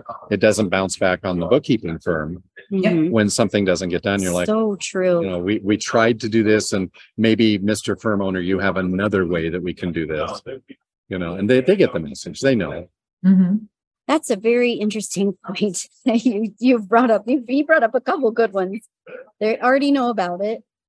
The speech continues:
Speaker 2: Mm-hmm.
Speaker 3: They're already aware. It, it's almost like we're confirming the truth. They needed that
Speaker 1: Exactly.
Speaker 3: outside counsel to give
Speaker 2: Mm-hmm.
Speaker 3: them that truth. And, and
Speaker 2: Sometimes,
Speaker 3: then they
Speaker 2: for
Speaker 3: have to
Speaker 2: sure.
Speaker 3: make a decision. Yeah.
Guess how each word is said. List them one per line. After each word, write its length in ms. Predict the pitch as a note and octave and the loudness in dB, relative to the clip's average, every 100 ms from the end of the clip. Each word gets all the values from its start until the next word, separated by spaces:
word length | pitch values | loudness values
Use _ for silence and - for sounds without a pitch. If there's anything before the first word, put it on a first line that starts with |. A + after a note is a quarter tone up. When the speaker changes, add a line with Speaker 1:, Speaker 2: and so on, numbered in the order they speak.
| F3+ | 0
Speaker 2:
Mm-hmm. 180 | E3 | 2
Speaker 3:
They're 140 | G#3 A3 | 4 2
already 300 | A#3 A#3 A3 | 0 -2 -2
aware. 340 | G#3+ G#3 G3+ - | 0 2 2 0
It, 120 | A#3 | 0
it's 160 | C#4 D#4+ | 0 2
almost 260 | E4 E4+ | 2 2
like 160 | C#4+ A#3 | 2 0
we're 160 | G#3+ A#3 | -2 -4
confirming 580 | A#3+ G#3 - G#3+ G#3+ G3 | -4 -6 -4 -4 -2 -4
the 80 | F3 | -6
truth. 460 | - G3+ G3+ - _ _ | -6 -4 -4 -8 _ _
They 120 | G#3 | -2
needed 300 | G#3+ G#3+ G#3 | -2 0 0
that 100 | - - | 0 2
Speaker 1:
Exactly. 340 | A2 G3 G#2 F#2+ | 2 0 0 0
Speaker 3:
outside 160 | F#2 - | -2 -6
counsel 560 | F3+ F#3 G3 A#3 B3 C4+ - - - | -6 -6 -6 -4 -4 -4 -10 -20 0
to 80 | F#3+ | 4
give 200 | F3+ A3 | 6 6
Speaker 2:
Mm-hmm. 80 | A#3+ A3+ | 4 2
Speaker 3:
them 60 | A#3+ | 0
that 180 | A3+ | -2
truth. 400 | - - B3+ D#4 - _ _ _ _ - | -8 -4 0 0 -2 _ _ _ _ -6
And, 140 | A3+ | 0
and 160 | A3 A3 | 2 2
Speaker 2:
Sometimes, 200 | A3+ A#3+ | 2 2
Speaker 3:
then 100 | A#3 | 0
they 60 | A3+ | -2
Speaker 2:
for 40 | |
Speaker 3:
have 120 | A3+ G#3 | -4 -4
to 40 | |
Speaker 2:
sure. 60 | F3 | -6
Speaker 3:
make 120 | G3+ | -4
a 60 | E3 | -6
decision. 520 | F#3 F#3 F3+ F3+ F#3 _ | -10 -12 -14 -14 -16 _
Yeah. 380 | G3+ F#3 E3 | -4 -4 -6